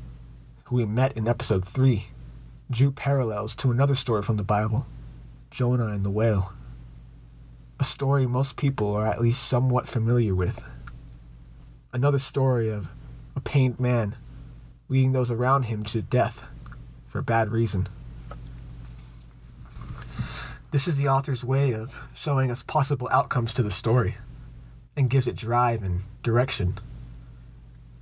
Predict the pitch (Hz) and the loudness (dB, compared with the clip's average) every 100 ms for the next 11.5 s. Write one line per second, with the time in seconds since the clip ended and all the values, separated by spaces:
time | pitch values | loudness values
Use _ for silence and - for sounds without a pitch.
0 | - - 135 127 101 - 170 127 104 - | -10 0 0 0 -4 0 2 2 0 -6
1 | - - - - 120 123 127 95 143 131 | -16 -16 -18 -8 0 2 2 2 0 0
2 | - 107 - - - - - - - - | 2 0 0 -6 -16 -16 -18 -18 -20 -6
3 | - 131 120 104 101 117 117 117 117 120 | 2 2 2 -2 0 2 4 2 4 0
4 | 120 131 120 113 113 110 120 120 110 101 | 2 0 2 2 0 0 2 2 2 -2
5 | - 135 120 - 95 - 120 98 - - | 2 2 2 0 0 2 2 2 -4 -12
6 | - - 95 - 135 104 - - - - | -14 -8 -4 4 4 4 -2 -10 -16 -16
7 | - - - - - - - 135 131 151 | -18 -18 -20 -20 -20 -20 -8 -4 2 2
8 | 135 143 143 135 110 110 - - - - | 4 2 2 0 0 -2 -4 -10 -16 0
9 | 139 139 135 143 135 135 135 131 117 131 | 2 2 0 2 0 2 0 2 2 2
10 | 120 113 - - - - - - - - | 2 -2 -4 -14 -16 -16 -18 -16 -16 -4
11 | 110 113 135 127 110 | -2 2 4 4 0